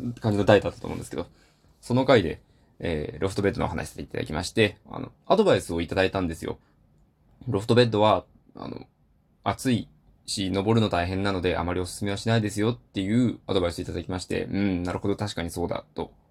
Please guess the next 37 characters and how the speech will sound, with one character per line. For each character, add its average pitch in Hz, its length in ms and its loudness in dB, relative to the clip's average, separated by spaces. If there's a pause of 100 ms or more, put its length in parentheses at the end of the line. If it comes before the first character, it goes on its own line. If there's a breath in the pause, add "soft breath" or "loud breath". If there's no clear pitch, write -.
(200)
思 92 160 -2
っ - 40 -12
た - 100 -6
ん - 40 -6
で - 60 -8
す - 100 -6
ね。 123 160 -2 (500 loud breath)
う 120 100 -2
ち 107 140 -4
天 95 200 -2
井 95 60 -2 (100)
も 92 180 -4 (140)
低 - 240 -2
い - 20 0
の 80 80 0
で。 - 140 -8 (420 loud breath)
な 120 160 2
の 104 100 2
で、 85 240 2 (460 soft breath)
え - 120 -8
っ - 20 -
と、 - 260 -10 (400)
低 - 240 -4
め 208 140 6
の 202 100 4
ロ 180 140 2
フ - 360 -16
ト 165 120 -2
ベ 175 80 0
ッ 160 120 -6
ド 110 140 0
を 90 60 -4
買 95 160 -4
い - 20 -4
ま 92 140 -6
し - 80 -6
た。 - 180 -18